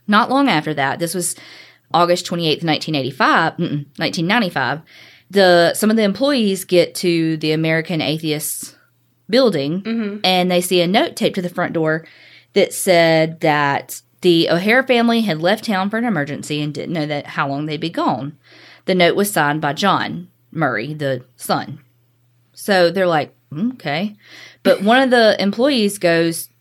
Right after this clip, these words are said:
Speaker 1: to their house and she finds that their three dogs are still there and Madeline's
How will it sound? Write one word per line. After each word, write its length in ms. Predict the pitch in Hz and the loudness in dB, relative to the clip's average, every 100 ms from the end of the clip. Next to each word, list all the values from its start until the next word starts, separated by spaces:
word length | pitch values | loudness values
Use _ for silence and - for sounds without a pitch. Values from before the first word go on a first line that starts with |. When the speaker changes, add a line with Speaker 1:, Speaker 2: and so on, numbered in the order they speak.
| _ - | _ -2
Speaker 1:
to 120 | 180 | 0
their 180 | 160 135 | 0 -2
house 640 | - - 330 151 156 - - | -6 -2 0 2 0 -6 -6
and 160 | 190 180 | -4 -2
she 140 | 185 | -6
finds 360 | 185 165 170 165 | -2 -2 -2 -4
that 240 | 160 143 - - - _ | -4 -4 -8 -20 -20 _
their 140 | 160 | -6
three 240 | 147 147 202 | -4 -2 0
dogs 340 | 262 185 170 | 2 2 2
are 60 | 156 | -6
still 280 | 156 143 131 | -6 -6 -4
there 420 | 131 127 120 - _ - _ _ - | -4 -4 -6 -8 _ -20 _ _ -2
and 720 | 202 262 208 170 165 170 180 - _ | 2 4 2 2 -2 -4 -10 -18 _
Madeline's 1040 | 180 180 156 156 156 139 143 151 - - | -2 0 0 0 -2 -2 -2 -4 -6 -10